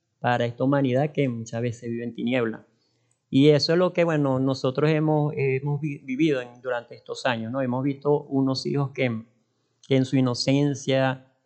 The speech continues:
en su carisma, vamos a decir, de trato, en su, eh, eh, en su bondad, nos muestran que verdaderamente Dios, Dios, este,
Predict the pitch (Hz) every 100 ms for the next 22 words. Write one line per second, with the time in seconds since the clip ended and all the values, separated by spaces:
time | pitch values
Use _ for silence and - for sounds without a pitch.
0 | _ - 131 - 131 131 - 127 131 120
1 | 131 139 143 135 - 127 123 127 131 131
2 | - - 131 123 127 120 - 123 123 120
3 | 117 110 _ _ - 117 113 117 113 127
4 | 127 131 127 117 120 147 151 - _ _
5 | - 139 131 131 120 143 143 143 135 123
6 | 120 131 135 131 127 123 127 127 123 -
7 | _ 120 113 120 - _ _ _ _ _
8 | _ - 120 110 - 113 113 113 123